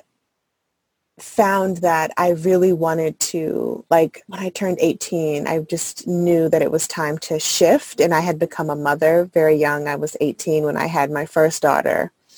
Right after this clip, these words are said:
And I just knew it was time for a change, and it was time for me to take my power back. I have that language now. I didn't have that language then. Um,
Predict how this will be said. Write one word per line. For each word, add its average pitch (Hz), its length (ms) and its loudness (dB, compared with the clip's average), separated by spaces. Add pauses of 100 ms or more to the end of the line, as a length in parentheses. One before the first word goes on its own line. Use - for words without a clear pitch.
(540)
And 165 480 0
I 180 80 4
just 180 240 0
knew 175 200 6
it 147 60 4
was 170 140 0
time 147 440 -4
for 160 220 0
a 151 80 0
change, 160 840 -4
and 160 80 -2
it 151 60 2
was 156 240 -2
time 175 420 -4
for 170 120 -2
me 165 300 2
to 165 120 4
take - 300 0
my 151 160 -2
power 151 380 0
back. 151 320 0
I 156 60 0
have 156 260 0
that 151 160 4
language 151 380 0
now. 147 240 0
I 151 80 0
didn't 160 300 -2
have 156 240 -2
that 151 180 0
language 147 400 -4
then. 151 420 -4 (640)
Um, 170 580 2